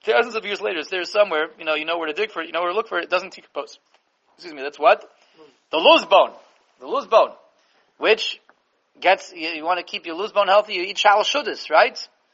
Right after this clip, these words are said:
Malav malko. You eat malav malko to keep the loose bone, um, stark, to make sure you'll have a, a good tchias hamesim. The, the Gemara says that, uh, we're, this is a well-known chazal, you know, that, that says that tchias hamesim,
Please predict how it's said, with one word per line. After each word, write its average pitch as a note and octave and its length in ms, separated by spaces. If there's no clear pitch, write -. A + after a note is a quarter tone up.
Malav G3 260
malko. A3 500
You C#3 80
eat G3+ 80
malav G3+ 300
malko G#3+ 360
to C#3+ 80
keep G3 200
the E3 80
loose F#3 260
bone, E3 320
um, C#3 460
stark, - 560
to C#3 60
make D#3 140
sure E3 140
you'll D3 180
have D3+ 160
a, C3+ 280
a B2+ 40
good D3+ 200
tchias - 280
hamesim. D3 320
The, C3+ 160
the C3+ 80
Gemara G3+ 300
says A#3 420
that, D#3+ 180
uh, D#3 160
we're, E3 220
this E3 160
is E3+ 40
a F3+ 60
well-known F3 400
chazal, B2+ 520
you B2+ 80
know, B2 160
that, C3+ 120
that A#2+ 140
says C3+ 260
that B2+ 120
tchias D#3+ 240
hamesim, D3 480